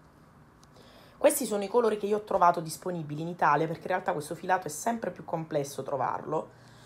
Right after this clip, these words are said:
Non so come mai, mi hanno, mi hanno detto che potrebbe essere un problema di dogana. Quindi un gran peccato perché, mm, è veramente bello. Il filato, vedete, si presenta comunque piuttosto sottile,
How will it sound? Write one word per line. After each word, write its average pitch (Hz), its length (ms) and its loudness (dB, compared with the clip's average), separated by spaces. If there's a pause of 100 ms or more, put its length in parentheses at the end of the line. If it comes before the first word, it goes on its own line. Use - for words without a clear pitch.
(200)
Non 170 80 -4
so 175 140 0
come 170 160 -6
mai, 175 320 2
mi 160 80 -2
hanno, 160 600 0
mi 214 120 0
hanno 247 160 4
detto 247 360 4
che 208 120 0
potrebbe 208 400 0
essere 208 240 -2
un 190 60 -6
problema 190 360 -4
di 156 120 -8
dogana. 143 540 -2 (600)
Quindi 185 840 -4
un 170 120 -2
gran 233 200 4
peccato 180 480 4
perché, 180 440 0 (520)
mm, 165 600 -2 (100)
è 240 100 6
veramente 196 460 2
bello. 139 540 0 (380)
Il 196 100 -4
filato, 220 400 8
vedete, 165 280 2
si 160 100 -2
presenta 175 320 2
comunque 175 260 -2
piuttosto - 400 -4
sottile, 160 640 -2